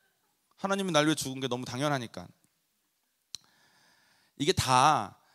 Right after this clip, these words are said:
그 우리 목사님 사모님이 늘상 말씀하시는 자기가 이해한 신앙인 거예요. 그러니까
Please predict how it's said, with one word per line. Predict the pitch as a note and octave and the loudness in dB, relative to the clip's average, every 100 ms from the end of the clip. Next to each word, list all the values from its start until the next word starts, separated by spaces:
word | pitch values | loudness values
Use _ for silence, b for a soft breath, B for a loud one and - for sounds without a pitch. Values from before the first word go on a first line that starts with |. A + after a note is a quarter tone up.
| b _ | b _
그 | G#2+ G#2 | -12 -12
우리 | F#2+ B2 | -10 -8
목사님 | A2 C#3+ | -6 -6
사모님이 | C3 C#3+ C3+ B2 | -4 -6 -6 -6
늘상 | A#2 C#3 | -6 -6
말씀하시는 | A#2+ G2 - B2 - B2 B2+ G2+ _ _ | -6 -8 -8 -8 -8 -10 -12 -14 _ _
자기가 | - - D3 D#3+ | -10 -8 -4 0
이해한 | C#3+ A#2 C#3 D3 C#3 | 0 0 0 0 -4
신앙인 | C3+ F#3 F3 B2+ | -6 -8 -8 -10
거예요. | F#2+ F#2 F2+ - _ _ _ _ _ _ _ | -12 -16 -18 -20 _ _ _ _ _ _ _
그러니까 | C3 B2+ | -2 -2